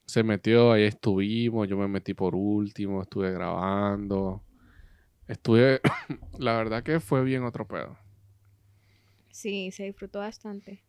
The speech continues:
Speaker 2: Y pensamos ir
Speaker 1: Sí.
Speaker 2: otra vez.
Speaker 1: Sí,
Speaker 2: Este
Speaker 1: pens-
Speaker 2: fin de.
Speaker 1: Se supone, va. Yo siento de que, o sea, los colores que se miran son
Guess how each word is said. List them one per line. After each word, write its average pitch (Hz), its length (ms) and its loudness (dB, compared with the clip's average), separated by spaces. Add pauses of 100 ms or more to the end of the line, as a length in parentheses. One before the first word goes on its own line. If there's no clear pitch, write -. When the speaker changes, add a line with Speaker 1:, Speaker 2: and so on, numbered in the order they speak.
(120)
Speaker 2:
Y 226 100 -6
pensamos 208 420 -4
ir 208 160 -2
Speaker 1:
Sí. 202 60 -8
Speaker 2:
otra 175 240 -12
vez. 202 100 -20 (720)
Speaker 1:
Sí, 120 300 -4
Speaker 2:
Este 117 260 0
Speaker 1:
pens- 226 40 -8
Speaker 2:
fin 202 240 -8
de. - 180 -14 (800)
Speaker 1:
Se 131 380 4
supone, 123 1000 0 (420)
va. 123 240 -2 (280)
Yo 151 360 4 (160)
siento 151 460 -4
de 147 160 0
que, 107 420 -6 (1040)
o 123 80 -8
sea, 117 200 4
los 117 220 6
colores 127 760 2 (240)
que 110 140 -2
se 101 160 -6
miran 123 400 -4
son 113 540 -6